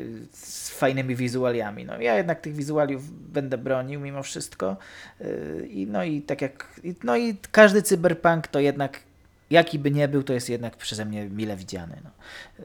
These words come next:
Więc, więc troszeczkę daję temu filmowi za dużo fory. Ja go jestem w stanie polecić, jeśli, jeśli się nie nastawiacie właśnie na, na jakieś tam głębsze,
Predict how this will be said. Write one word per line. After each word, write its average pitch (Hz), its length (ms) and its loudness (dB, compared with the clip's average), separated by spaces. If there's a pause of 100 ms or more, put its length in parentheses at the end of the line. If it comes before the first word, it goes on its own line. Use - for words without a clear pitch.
(160)
Więc, 123 240 -6
więc 131 220 -4
troszeczkę 151 440 2
daję 135 240 6
temu 135 200 -2
filmowi 135 320 -2
za 127 120 0
dużo 131 260 0
fory. 117 560 -2 (640)
Ja 127 160 -2
go 131 120 -2
jestem 127 300 -2
w - 20 -6
stanie 127 320 -2
polecić, 131 640 0
jeśli, 113 480 -6
jeśli 113 240 -8
się 117 160 -4
nie 117 120 -4
nastawiacie 110 840 -2
właśnie 101 460 -6
na, 92 240 -6 (280)
na 135 140 -2
jakieś 113 300 -2
tam 117 360 -6 (640)
głębsze, 127 560 2